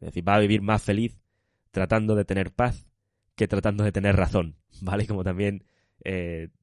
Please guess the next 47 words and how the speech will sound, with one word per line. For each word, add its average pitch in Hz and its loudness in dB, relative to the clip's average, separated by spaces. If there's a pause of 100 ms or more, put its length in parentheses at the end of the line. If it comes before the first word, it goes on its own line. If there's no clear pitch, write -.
(140)
decía 90 2
en 92 -2
uno 101 2
de 98 4
los 92 4
eventos 98 0
en 90 -2
los 90 -4
que 95 -4
estuve 98 -2
de 92 2
desarrollo 90 0
personal. - -10 (1300)
Piensa 117 2
si 123 0
quieres 120 4
en 113 4
este 107 0
proyecto, 92 0 (240)
¿vale? 95 0
Con 101 4
eso 104 2
ya 98 4
termino 98 0
de 90 2
co-, 73 -6
contestarte 95 -2
a - -4
tu 90 -2
pregunta. - -8 (420)
Yo 110 2
no 139 4
estoy 104 0
por 92 0
ahí 92 2
dándole 95 2
la 87 0
brasa 92 0
a 87 -2
todo 90 0
el 87 2
mundo 95 0
para 82 -4
que 87 -10
escuche 95 -4
mi 92 0
proyecto 90 0